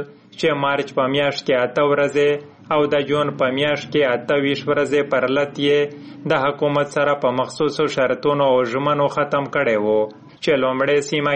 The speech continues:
کې د امن باوري کولو غوښتنه وه. په نورو غوښتنو کې د سیمې د پرمختګ لپاره ترقیاتي پروژې او انټرنیټ بحالي وه، چې د دوی په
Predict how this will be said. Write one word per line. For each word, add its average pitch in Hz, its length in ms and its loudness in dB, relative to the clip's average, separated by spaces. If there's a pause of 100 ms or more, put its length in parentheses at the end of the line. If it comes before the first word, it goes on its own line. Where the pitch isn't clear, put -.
کې 156 180 2
د 131 140 0
امن 143 260 0
باوري 123 360 2
کولو 143 420 2
غوښتنه 139 560 0
وه. 107 160 0 (440)
په 156 80 2 (120)
نورو 127 320 4
غوښتنو 143 420 0 (100)
کې 151 180 2
د 127 160 2
سیمې 147 320 0
د 127 160 2
پرمختګ 131 480 0 (120)
لپاره 143 460 0
ترقیاتي 127 560 0
پروژې 131 560 2 (480)
او 151 60 2 (120)
انټرنیټ 143 540 0 (100)
بحالي 139 440 0
وه، 107 200 2 (420)
چې 165 80 2 (120)
د 127 120 2
دوی 131 220 2
په 131 80 2